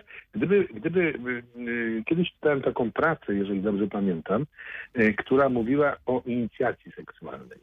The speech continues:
I teraz ta inicjacja seksualna, czyli pierwszy raz, dla, szczególnie dla kobiety, ale też dla mężczyzny, kiedy <clears throat> ona była związana z, y, z tą pierwszą sprawą, czyli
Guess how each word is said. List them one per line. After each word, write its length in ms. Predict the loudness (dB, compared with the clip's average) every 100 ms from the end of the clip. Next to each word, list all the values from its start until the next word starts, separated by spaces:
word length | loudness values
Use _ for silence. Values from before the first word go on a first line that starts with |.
| -6
I 60 |
teraz 240 | 0 2 2 0
ta 100 | -2
inicjacja 680 | 2 2 2 2 2 2 0
seksualna, 800 | -4 -2 2 2 2 0 -2 -4 -6 _ _ _ -10
czyli 220 | -4 0
pierwszy 460 | 2 2 2 0
raz, 240 | 2 0 -2 _ _ _ _ _ -10
dla, 360 | 0 2 2 0
szczególnie 480 | -4 -4 0 2 2
dla 180 | 0 0
kobiety, 680 | 0 2 2 2 0 0
ale 180 | 2 0
też 280 | 2 0 0
dla 180 | 0 0
mężczyzny, 840 | 0 -4 -6 -8 -8 -4 0 0 -4 _ _ _
kiedy 500 | 0 2 4 4 2 0 -2
<clears throat> 500 | -2 -2 -6 -20 -10
ona 440 | -4 -2 0 -2 -4
była 500 | -4 0 4 4 2 -2 -8
związana 760 | -4 -2 0 0 0 0 -2 -4 -8
z, 240 | -10 -4 0 2 0 _ _ _ _ _ -2
y, 360 | 2 2 2 -2
z 20 |
tą 180 | -2 -2
pierwszą 440 | 2 0 2 -2 -4
sprawą, 460 | -2 -2 0 -2
czyli 320 | -2 0 2